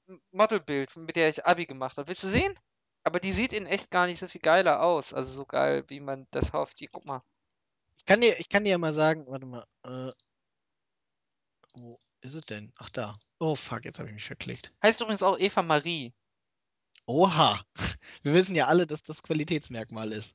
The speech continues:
Speaker 2: Zwinker, zwinker. So, ähm, äh, ich k-, wo geh ich denn so hin? Warte mal. Also jeden Tag geh ich auf jeden Fall schon mal bei Spiegel punkt de, um mal zu gucken, was die für einen Mist schreiben. Dann
Speaker 1: Titanic geh ich aber auch.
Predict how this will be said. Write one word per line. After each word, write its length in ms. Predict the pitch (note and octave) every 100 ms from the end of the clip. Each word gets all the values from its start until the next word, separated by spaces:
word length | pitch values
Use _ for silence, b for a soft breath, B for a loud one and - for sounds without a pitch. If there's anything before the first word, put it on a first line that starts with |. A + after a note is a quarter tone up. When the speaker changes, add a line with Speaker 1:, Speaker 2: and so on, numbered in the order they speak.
| _
Speaker 2:
Zwinker, 320 | - A#2+ A2+
zwinker. 400 | - A#2+ A#2 B2+ - B B
So, 220 | E3 D3+ B B -
ähm, 420 | D#3 D#3 D#3+ E3 - _ _ _ _ _ _ _ B B B B B -
äh, 280 | D3 D3+ D3+
ich 120 | -
k-, 120 | A3
wo 440 | G#3+ F#3+ G3+ F3+ F#3
geh 120 | D#3+
ich 160 | C3+
denn 180 | C#3 A#2
so 120 | A2
hin? 180 | G#2+ G#2+
Warte 220 | G#2 G#2
mal. 160 | G#2 G#2
Also 160 | C3 C#3
jeden 220 | E3 G3+
Tag 240 | F#3+ G3 -
geh 80 |
ich 140 | F3 C#3+
auf 120 | -
jeden 160 | D#3+ E3
Fall 220 | D3+ C#3
schon 160 | -
mal 240 | C#3+ C3 E2+
bei 140 | B2 A#2+
Spiegel 360 | - A3 C4 A3
punkt 40 |
de, 240 | G#3 G#3
um 80 | F3
mal 120 | E3+
zu 140 | - D#3+
gucken, 220 | D3+ D3
was 160 | B2+ -
die 120 | F3
für 140 | -
einen 80 | F3+
Mist 280 | G#3 - -
schreiben. 340 | - G#3+ A3+
Dann 80 | A#3
Speaker 1:
Titanic 600 | - - G#3 B3 C#4 B3+
geh 140 | A#3 A#3
ich 120 | A3
aber 200 | F#3+ D#3+
auch. 280 | D#3 -